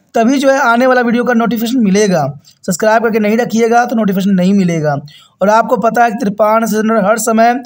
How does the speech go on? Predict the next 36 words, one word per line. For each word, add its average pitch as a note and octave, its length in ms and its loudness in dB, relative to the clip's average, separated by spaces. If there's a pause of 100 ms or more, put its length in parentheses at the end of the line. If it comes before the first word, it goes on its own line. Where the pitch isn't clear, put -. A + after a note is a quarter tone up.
(300)
आप G#3+ 240 2
लोगों A3 280 2
के A3 140 -2
लिए G#3+ 180 0
ही B3 160 2
अग्रसर A3 420 0
है, D3+ 160 0 (340)
और F#3 100 0
यहाँ G3 160 2
पर G3+ 160 -2
एट्थ A3 260 0
से G#3+ 120 -2
लेके G#3 180 -2
एमए G3 240 2
तक G3 140 -4
के F#3+ 80 -2
बच्चों G3 280 -4
के G3+ 100 -4
लिए A3 180 -2 (280)
सारे A#3+ 420 2
वीडियो A3+ 300 2
उपलब्ध F3 480 0
हैं। C#3 220 -2
कहते F#3 520 -6
हैं A3 80 0
दसवीं G#3+ 400 0
के A#3+ 100 0
बाद A3+ 200 2
ग्यारहवीं G#3 400 0
में A#3 120 0
भी A#3 220 0 (300)
त्रिपाण G#3 400 0
स्टडी A3+ 200 -6
सेंटर A3 300 -2
ही A#3 100 0
रहेगा, A#3 380 2